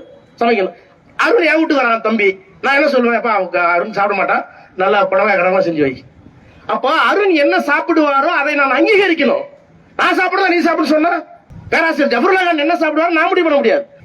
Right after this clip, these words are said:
அப்புறம் என்ன, அந்த, அந்த கறி சாப்பிடாத, இந்த கறி சாப்பிடாத, நீ யார், மோடியா? யார் மோடின்னு கேக்குறேன், நான் சாப்பிடாத முடிவு பண்றதுக்கு? அப்போ இப்படி ஒரு அயோக்கியத்தனமான ஒரு ஆட்சி நடந்துகிட்டு இருக்கு. இன்னொன்னு அவர் சொல்றார், எல்லா குடும்ப ஆட்சி, எல்லா ஊழல் ஆட்சி.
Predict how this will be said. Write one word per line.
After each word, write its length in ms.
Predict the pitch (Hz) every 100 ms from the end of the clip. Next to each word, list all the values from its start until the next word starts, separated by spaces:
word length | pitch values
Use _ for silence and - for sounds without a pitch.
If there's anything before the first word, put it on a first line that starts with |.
| -
அப்புறம் 240 | - 302 311
என்ன, 100 | 320
அந்த, 120 | 294
அந்த 180 | 285 302
கறி 140 | 311
சாப்பிடாத, 380 | 285 285 285 294
இந்த 140 | 277
கறி 120 | 294 294
சாப்பிடாத, 520 | 269 254 262 262 269
நீ 100 | 226
யார், 240 | 277 277 233
மோடியா? 400 | 254 247 233 - - - - - -
யார் 340 | - 254 403 440
மோடின்னு 320 | 370 370 330
கேக்குறேன், 300 | 294 240 185
நான் 260 | 180 294 269
சாப்பிடாத 320 | 311 277 240
முடிவு 260 | 233 254
பண்றதுக்கு? 340 | 214 185 156 120 - - - -
அப்போ 360 | - 226 262 330
இப்படி 460 | 311 277 - 392 370
ஒரு 200 | 339 294
அயோக்கியத்தனமான 800 | 254 302 349 339 302 277 262 240
ஒரு 100 | 208
ஆட்சி 260 | 240 254
நடந்துகிட்டு 360 | 262 226 220 180
இருக்கு. 140 | 175 175
இன்னொன்னு 200 | 277 294
அவர் 120 | 262
சொல்றார், 380 | 240 240 226 185 - - _ - -
எல்லா 260 | 196 240
குடும்ப 340 | 240 247 254 226
ஆட்சி, 420 | 214 220 226 233 - - - -
எல்லா 280 | 190 226 247
ஊழல் 260 | 226 247 233
ஆட்சி. 480 | 208 202 220 233